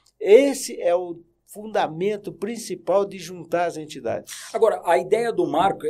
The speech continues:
Speaker 2: além de propagar a paz, é também unir as pessoas, né,
Speaker 1: Sim.
Speaker 2: Amir?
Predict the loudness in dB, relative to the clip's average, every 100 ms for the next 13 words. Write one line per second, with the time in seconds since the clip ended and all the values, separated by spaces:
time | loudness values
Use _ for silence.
0 | -8 -6 -2 -2 -2 -4 -2 0 0 -2
1 | 2 2 2 -2 -2 0 0 -2 -10 -14
2 | _ _ _ -6 -2 0 2 2 2 2
3 | 2 -2 -4 0 2 2 0 -6 -4 2
4 | 2 2 -2 -6 -4 -2 -2 -4 -4 -6
5 | -8 -8 -4 -4